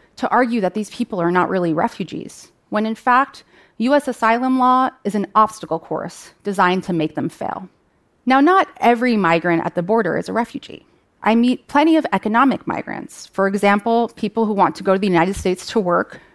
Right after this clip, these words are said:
to pay medical bills for a parent, or school fees for a child back home. Increasingly, I'm also meeting climate refugees. In particular, I'm meeting a lot of indigenous Central Americans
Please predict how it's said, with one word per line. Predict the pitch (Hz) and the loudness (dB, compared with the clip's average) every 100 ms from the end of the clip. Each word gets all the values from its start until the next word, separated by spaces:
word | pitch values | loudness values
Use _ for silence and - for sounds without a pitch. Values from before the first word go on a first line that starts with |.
| _ | _
to | - | -4
pay | 214 202 | 0 2
medical | 190 190 - | 2 0 -4
bills | 185 175 170 | -2 -2 -2
for | - - | -6 -12
a | - 277 | -2 2
parent, | 269 254 240 - - | 4 2 -2 -10 -8
or | 196 | -8
school | - - 233 | -4 0 0
fees | - 160 - | 0 -6 -6
for | - | -6
a | 170 | -6
child | - 175 147 - | -2 -2 -2 -4
back | - | -8
home. | - 202 - 196 - _ _ _ _ _ _ _ _ | -2 -2 -2 -8 -12 _ _ _ _ _ _ _ _
Increasingly, | 254 254 359 330 240 190 185 | 0 2 0 2 2 2 2
I'm | 185 | 2
also | 202 208 202 | 2 2 0
meeting | 185 175 175 | 0 0 -2
climate | - 254 240 | 0 0 0
refugees. | - - 226 - - - - - - _ _ _ _ | -4 -10 -12 -14 -14 -14 -18 -20 -20 _ _ _ _
In | 220 | -2
particular, | 226 233 320 - 196 180 185 | -2 -2 -2 0 2 2 2
I'm | 190 | 2
meeting | 214 214 196 | 2 2 2
a | |
lot | 170 185 | 2 2
of | 202 - - | 0 -8 -10
indigenous | 190 196 185 226 185 165 170 | 0 2 4 2 2 0 -2
Central | - 196 - 247 | -4 -4 -4 -2
Americans | 214 170 165 143 - 190 | 2 2 0 -4 -4 -8